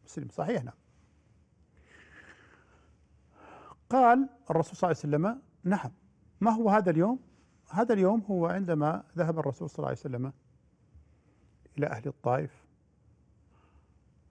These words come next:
بعد وفاة السيدة خديجة رضي الله عنها، والتي كانت تساعده وتخفف عنه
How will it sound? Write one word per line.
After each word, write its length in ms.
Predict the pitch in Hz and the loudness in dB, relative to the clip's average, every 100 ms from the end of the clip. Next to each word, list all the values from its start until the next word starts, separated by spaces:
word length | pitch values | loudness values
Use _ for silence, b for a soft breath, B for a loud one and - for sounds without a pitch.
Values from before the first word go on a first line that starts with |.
| _ | _
بعد 500 | 139 131 135 135 - - - _ _ - | -2 0 2 0 -2 -10 -20 _ _ -8
وفاة 320 | 139 - 135 - | -4 -2 -2 -4
السيدة 360 | - 139 120 | -8 -6 -6
خديجة 500 | 117 127 123 131 143 147 _ _ _ _ _ _ _ | -8 -8 -8 -10 -10 -12 _ _ _ _ _ _ _
رضي 220 | 135 123 | -8 -6
الله 180 | 120 123 113 | -4 -6 -8
عنها، 300 | 117 107 139 _ _ _ _ _ _ - b b b b b _ - | -10 -10 -14 _ _ _ _ _ _ -20 b b b b b _ -4
والتي 1120 | 139 - - 294 _ _ _ 143 135 - 143 | -4 -4 -16 -20 _ _ _ -6 -4 -2 -4
كانت 340 | 143 135 - | -2 -4 -6
تساعده 540 | 127 - 123 113 117 | -10 -4 -4 -4 -10
وتخفف 720 | 117 139 127 - - - 131 127 | -12 -10 -10 -10 -10 -8 -8 -8
عنه 280 | 127 113 | -8 -8